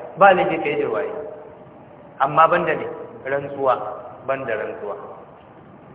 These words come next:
Idza lam yakun fala ba'as. Yace fil ma'aridi. Ai a cikin jirwaye maga-, magana mai jirwaye manduhatun anil, manduhatun anil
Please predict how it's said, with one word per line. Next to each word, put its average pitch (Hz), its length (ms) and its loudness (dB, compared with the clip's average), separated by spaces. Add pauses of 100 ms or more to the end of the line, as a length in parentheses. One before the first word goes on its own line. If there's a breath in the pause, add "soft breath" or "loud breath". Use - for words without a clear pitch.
(100)
Idza 135 220 4
lam 165 140 6
yakun 165 300 0
fala 135 200 2
ba'as. - 500 -2
Yace 156 360 0
fil 208 200 2
ma'aridi. 135 840 2 (480)
Ai 196 220 6 (480)
a 139 120 2 (200)
cikin 185 440 0
jirwaye 147 560 4
maga-, 160 360 2
magana 156 480 4
mai 135 120 -2
jirwaye 139 480 2 (280)
manduhatun 156 880 -2 (300)
anil, 120 300 -4 (200)
manduhatun 147 720 -2
anil 127 280 -4